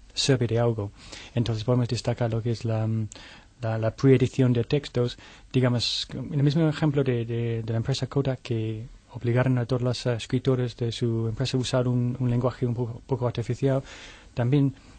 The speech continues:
am, puede haber un, una, una persona cuyo trabajo es coger un texto antes que en-, entrar al,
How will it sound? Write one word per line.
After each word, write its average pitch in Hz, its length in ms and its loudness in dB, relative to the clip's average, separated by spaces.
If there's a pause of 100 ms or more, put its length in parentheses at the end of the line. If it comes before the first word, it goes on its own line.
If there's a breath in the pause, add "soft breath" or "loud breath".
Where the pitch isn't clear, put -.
(120)
am, 113 640 0 (300)
puede 120 760 -2
haber 120 280 0
un, 120 480 0
una, 120 300 -2
una 127 200 -2
persona 143 380 -2
cuyo 113 480 0
trabajo 131 340 0
es 123 120 -4
coger 127 340 -4
un 127 100 0
texto 139 400 -4
antes 123 320 -2
que 117 160 -4
en-, 113 160 -2 (160)
entrar 123 300 -2
al, 120 100 -2